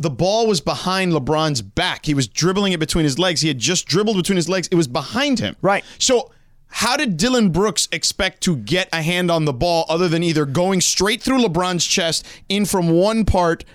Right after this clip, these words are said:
Speaker 1: of his chest, out through his back,
Speaker 2: Yep.
Speaker 1: and then touching the ball?
Speaker 2: Right.
Speaker 1: Or he just wanted to act like he was going for the ball and hit him in the junk?
Speaker 2: Well, here's how. If LeBron takes the ball and dribbles from his left hand, bounces it to his right hand in front of him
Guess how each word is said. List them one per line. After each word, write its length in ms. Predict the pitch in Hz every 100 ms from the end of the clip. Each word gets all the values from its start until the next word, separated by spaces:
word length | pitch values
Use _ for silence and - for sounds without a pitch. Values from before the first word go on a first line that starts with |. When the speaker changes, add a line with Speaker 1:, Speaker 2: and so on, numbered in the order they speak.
| -
Speaker 1:
of 100 | 165 156
his 120 | 147
chest, 340 | - 147 -
out 240 | 160 185 -
through 120 | 180
his 140 | 151
back, 340 | 107 180 151 156
Speaker 2:
Yep. 140 | 185
Speaker 1:
and 80 | 160
then 120 | 156
touching 300 | 151 160 165
the 60 | 151
ball? 280 | 170 165 147
Speaker 2:
Right. 240 | 185 170 -
Speaker 1:
Or 440 | 220 226 220 -
he 180 | - 202
just 280 | 151 202 -
wanted 300 | 180 180 160
to 200 | 165 143 - - - _ _ _ _ _ _ 156
act 220 | 170 165
like 140 | 196
he 80 | 151
was 80 | 135
going 160 | 151 139
for 60 |
the 60 | 131
ball 180 | 135 123
and 80 |
hit 80 | 131
him 80 | 123
in 60 | 110
the 60 |
junk? 280 | 104 87 -
Speaker 2:
Well, 360 | 185 185 170 - _ -
here's 320 | 123 196 202
how. 260 | 196 143 - - - - - - -
If 180 | 214 202
LeBron 560 | 196 180 180 196 233 247
takes 300 | 233 226 -
the 80 | 165
ball 520 | 202 190 151 151 - - - -
and 200 | 175 175
dribbles 560 | 131 147 214 214 226 165
from 220 | 220 180
his 180 | 170 143
left 400 | 147 180 226 -
hand, 420 | 233 240 269 - _ _ _ -
bounces 540 | 117 208 233 226 190
it 140 | 220 -
to 120 | 214
his 140 | 160 151
right 260 | 190 220
hand 300 | 185 202 196
in 220 | - 180
front 360 | 156 - 247 294
of 100 | 180
him 320 | 143 123 180